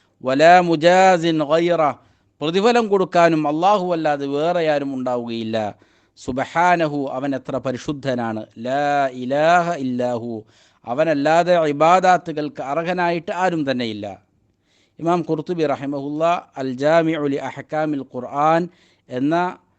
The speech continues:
പ്രസിദ്ധമായ തഫ്സീറുൽ ഖുർത്തുബി എന്ന പേരിൽ അറിയപ്പെടുന്ന അദ്ദേഹത്തിൻ്റെ തഫ്സീർ ഗ്രന്ഥത്തിൽ രേഖപ്പെടുത്തിയ ഒരു ഫായിദയാണിത്. ഇവിടെ ഈ പറയപ്പെട്ടിരിക്കുന്ന മൂന്ന് ആയത്തുകളിൽ നിന്ന് അഹ്ലുസുന്നയുടെ ഉലമാക്കൾ നൽകുന്ന വളരെ പ്രധാനപ്പെട്ട മറ്റൊരു ഫായിദയുണ്ട്.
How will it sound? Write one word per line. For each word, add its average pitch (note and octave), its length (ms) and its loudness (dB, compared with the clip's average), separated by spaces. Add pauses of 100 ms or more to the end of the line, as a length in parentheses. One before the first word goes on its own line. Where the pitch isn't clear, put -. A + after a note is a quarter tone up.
(300)
പ്രസിദ്ധമായ C#3+ 840 0 (640)
തഫ്സീറുൽ E3 440 -2
ഖുർത്തുബി E3+ 460 -4
എന്ന C#3+ 200 0
പേരിൽ C3 260 -4
അറിയപ്പെടുന്ന C#3+ 560 -2
അദ്ദേഹത്തിൻ്റെ C#3+ 800 -4 (440)
തഫ്സീർ E3+ 340 -2
ഗ്രന്ഥത്തിൽ C3+ 640 -2 (120)
രേഖപ്പെടുത്തിയ C#3+ 600 0
ഒരു F3 80 -6
ഫായിദയാണിത്. C3 680 0 (1000)
ഇവിടെ A3+ 200 0
ഈ A#3 100 6
പറയപ്പെട്ടിരിക്കുന്ന F3 1120 2 (1000)
മൂന്ന് G3+ 400 -2
ആയത്തുകളിൽ D#3+ 680 -2
നിന്ന് D#3 420 0 (580)
അഹ്ലുസുന്നയുടെ F#3 720 -2
ഉലമാക്കൾ E3+ 800 0
നൽകുന്ന E3 420 -2
വളരെ E3 300 0
പ്രധാനപ്പെട്ട D3+ 760 -2
മറ്റൊരു D3 420 -2
ഫായിദയുണ്ട്. B2 680 -6